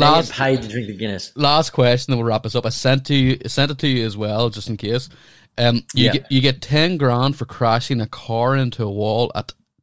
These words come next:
Speaker 2: ten mile an hour. Every mile an hour faster, you get a grand. So if you crash the ca-, in the car into the wall at eleven mile an hour, you get eleven grand. Twelve mile an hour, twelve a grand.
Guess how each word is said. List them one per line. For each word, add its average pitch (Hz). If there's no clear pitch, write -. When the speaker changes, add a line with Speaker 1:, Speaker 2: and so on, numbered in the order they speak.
Speaker 2:
ten 120
mile 113
an 101
hour. 104
Every 143
mile 139
an 120
hour 117
faster, 113
you 110
get 104
a 101
grand. 104
So 131
if 120
you 120
crash 135
the 117
ca-, 120
in 117
the 110
car 120
into 117
the 110
wall 110
at 98
eleven 107
mile 151
an 156
hour, 156
you 135
get 117
eleven 101
grand. 123
Twelve 127
mile 127
an 123
hour, 113
twelve 110
a 127
grand. 123